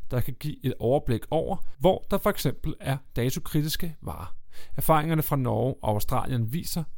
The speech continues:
at denne del kræver investeringer fra supermarkedskæderne. Dette berøres senere i denne hvidbog. Endelig vil antallet af scanninger naturligvis vokse betydeligt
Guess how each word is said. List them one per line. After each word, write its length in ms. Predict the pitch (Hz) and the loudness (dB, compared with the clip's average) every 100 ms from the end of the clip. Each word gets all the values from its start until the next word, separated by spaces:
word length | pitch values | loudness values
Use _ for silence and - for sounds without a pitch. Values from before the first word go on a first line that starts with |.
| - | -2
at 160 | 123 - | 0 4
denne 180 | 208 | 4
del 260 | 233 180 156 | 4 2 0
kræver 340 | - 147 135 143 | 0 2 4 2
investeringer 680 | 135 120 - 147 113 147 139 - | 2 2 4 2 0 0 0 2
fra 140 | - | 4
supermarkedskæderne. 960 | 170 165 131 113 110 101 - 107 101 98 - - | 4 4 2 2 0 4 8 8 6 0 -4 2
Dette 260 | 180 220 226 - | 2 2 -2 0
berøres 320 | 240 196 156 - | 4 6 6 4
senere 440 | 147 139 160 170 - | 4 4 2 0 -4
i 80 | 202 | -2
denne 200 | 131 120 | -2 -2
hvidbog. 380 | 98 - - - - - - - | -4 -6 -10 -10 -8 -4 -2 0
Endelig 360 | 180 202 208 | 2 4 4
vil 120 | 175 - | 2 0
antallet 580 | - 202 214 - 156 131 | 0 2 2 4 4 4
af 120 | - | 2
scanninger 520 | - - 113 131 139 135 | 2 2 2 2 2 0
naturligvis 680 | 135 - 151 131 127 - | 2 2 2 2 0 2
vokse 320 | 110 123 - - | 4 4 2 0
betydeligt 760 | - - - - 123 131 | 0 0 0 0 2 0